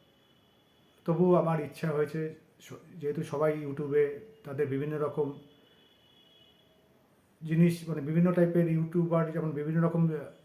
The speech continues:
প্রোডাক্ট নিয়ে তাদের কাছে সাথে আলোচনা করছে, যেমন ট্যুরের বলুন, ফাইন্যান্সের বলুন, বিভিন্ন রকম ব্লগার আছে,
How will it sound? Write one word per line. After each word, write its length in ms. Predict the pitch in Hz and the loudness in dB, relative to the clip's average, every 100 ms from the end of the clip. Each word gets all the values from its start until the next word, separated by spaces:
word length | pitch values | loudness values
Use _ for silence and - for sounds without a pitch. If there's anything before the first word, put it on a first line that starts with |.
| _ _ _ - | _ _ _ -4
প্রোডাক্ট 300 | 156 165 165 | -2 0 0
নিয়ে 140 | 156 | 0
তাদের 220 | 151 156 | 0 0
কাছে 140 | 156 - | -2 -4
সাথে 180 | 151 | -4
আলোচনা 340 | 147 147 156 156 | -2 -2 -4 -6
করছে, 600 | 151 143 - 156 147 - | -4 -6 -6 -8 -8 -12
যেমন 240 | 135 139 127 | -12 -10 -8
ট্যুরের 300 | 151 156 139 | 0 2 2
বলুন, 420 | 147 147 147 139 - - _ | 2 0 -2 -6 -14 -20 _
ফাইন্যান্সের 380 | 143 156 - 143 | -6 -4 -4 -2
বলুন, 380 | 143 143 143 135 | 0 0 -2 -4
বিভিন্ন 260 | 131 151 | -4 -2
রকম 180 | 151 151 | -2 0
ব্লগার 280 | 127 139 147 | 0 0 0
আছে, 240 | 139 151 | -2 -6